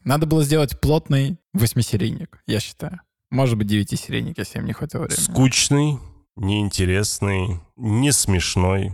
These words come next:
Speaker 1: Не
Speaker 2: Периодически иногда можно улыбнуться, но
Speaker 1: Но это не,
Speaker 2: это
Speaker 1: ну, нет. Ну, когда ты
Speaker 2: редко
Speaker 1: смотришь
Speaker 2: его.
Speaker 1: комедию, ты должен писать.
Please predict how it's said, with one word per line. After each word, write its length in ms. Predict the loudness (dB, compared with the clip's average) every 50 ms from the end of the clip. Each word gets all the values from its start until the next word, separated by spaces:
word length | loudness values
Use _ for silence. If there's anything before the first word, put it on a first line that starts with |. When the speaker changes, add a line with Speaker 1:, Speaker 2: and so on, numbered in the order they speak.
| -8 -6 -4
Speaker 1:
Не 240 | -2 -2 0 0
Speaker 2:
Периодически 720 | 2 2 4 6 4 4 4 4 4 4 2 0 0 2 2
иногда 380 | 2 4 2 2 2 2 2 2
можно 320 | 2 2 0 0 0 -2
улыбнуться, 520 | 0 0 -2 -2 -2 -2 -2 -4 -4 -4 -4
но 220 | -2 -2 0 2 4
Speaker 1:
Но 160 | 4 6 4
это 160 | 4 4 4
не, 140 | 2 2 2
Speaker 2:
это 140 | 2 2 2
Speaker 1:
ну, 200 | 4 4 4 4
нет. 280 | 2 2 2 2 2 2
Ну, 60 | 0
когда 140 | 0 2 2
ты 60 | 2
Speaker 2:
редко 120 | 2 2 2
Speaker 1:
смотришь 200 | 4 4 4 4
Speaker 2:
его. 100 | 2 2
Speaker 1:
комедию, 420 | 2 2 4 2 2 4 2 2 2
ты 120 | 2 2
должен 340 | 2 2 2 4 2 0 2
писать. 400 | 2 0 0 0 -2 -6 -8 -8